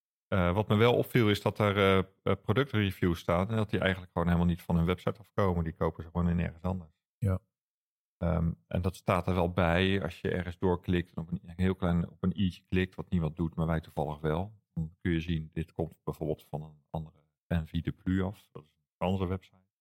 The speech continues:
Speaker 1: weet ik toevallig. Van Envie de Plus zijn. Ehm, maar ik dacht, ik ga ook eens een heel andere, want dit is, eh, ja, bij die luiers zat ik, eh, dus wel in de merken.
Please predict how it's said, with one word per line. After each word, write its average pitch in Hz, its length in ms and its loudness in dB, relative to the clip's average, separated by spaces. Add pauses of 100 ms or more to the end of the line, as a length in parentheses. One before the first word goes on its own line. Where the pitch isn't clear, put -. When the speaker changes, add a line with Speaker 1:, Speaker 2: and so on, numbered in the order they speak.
Speaker 1:
weet 95 120 -18
ik 92 140 -20
toevallig. 95 320 -12 (1500)
Van 87 120 -4 (160)
Envie 92 260 0
de 113 80 -2
Plus 110 240 0
zijn. 104 280 -4 (840)
Ehm, 104 440 6 (720)
maar 123 140 2
ik 139 80 0
dacht, 156 180 2
ik 165 100 0
ga 180 100 0
ook 160 140 4
eens 151 140 4
een 151 60 6
heel 151 160 6
andere, 131 640 6
want 117 160 0
dit 135 120 2
is, - 80 -8
eh, 117 220 2 (500)
ja, 110 180 4
bij 104 100 2
die 107 160 2
luiers 117 360 4
zat 98 140 0
ik, - 160 -4
eh, 101 140 4
dus 98 140 0
wel 101 180 4
in 90 60 2
de 90 60 4
merken. 120 480 2